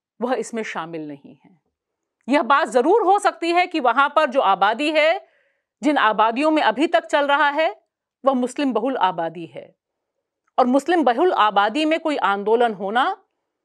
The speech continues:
गैर कानूनी आंदोलन होना नहीं है, जिसे समझाया जा रहा है कि मिनी पाकिस्तान है। मैं एक सवाल पूछना चाहती हूँ, जो लोग ये कहते हैं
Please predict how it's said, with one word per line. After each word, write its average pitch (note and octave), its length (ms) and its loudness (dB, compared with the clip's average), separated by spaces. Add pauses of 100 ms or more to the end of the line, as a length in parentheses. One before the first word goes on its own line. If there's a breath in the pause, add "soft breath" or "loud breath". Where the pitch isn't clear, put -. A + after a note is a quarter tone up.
(340)
गैर G#3+ 300 0
कानूनी A3+ 560 0
आंदोलन G#3+ 500 0
होना G#3 300 -6
नहीं F3 300 -10
है, E3+ 400 -10 (560)
जिसे B3+ 200 -2
समझाया C4 540 0
जा C4 200 2
रहा C4+ 100 0
है D4+ 140 -2
कि C4+ 160 -6
मिनी A#3+ 240 -4
पाकिस्तान A3+ 680 -2
है। G3+ 320 -8 (520)
मैं F#4+ 160 2
एक - 80 -4
सवाल F4+ 440 2
पूछना E4+ 320 0
चाहती C4+ 340 0
हूँ, D4 100 0
जो C4 140 2
लोग B3+ 180 2
ये B3+ 80 -2
कहते A3+ 300 0
हैं C#4 260 -2